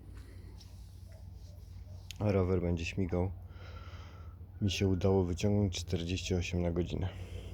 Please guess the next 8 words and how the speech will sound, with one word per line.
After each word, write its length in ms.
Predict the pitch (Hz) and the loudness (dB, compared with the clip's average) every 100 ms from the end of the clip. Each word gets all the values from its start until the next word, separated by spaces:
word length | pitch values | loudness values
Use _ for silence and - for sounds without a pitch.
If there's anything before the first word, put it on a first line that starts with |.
| - - - 107 | -8 -8 -6 -2
No. 240 | 95 98 - - - - - - - - - | -2 -2 -6 -10 -10 -10 -10 -10 -12 -10 0
Myślę, 300 | 107 - 101 | 0 2 0
że 100 | 90 | 2
do 100 | 90 | -2
pięciu 380 | - 95 87 90 | 2 2 2 0
dych 360 | 90 87 - - - - - - - - - | 2 0 -2 -8 -8 -8 -8 -8 -6 -6 -6
się 300 | - - 92 | -4 2 2
w-, 100 | 85 | 2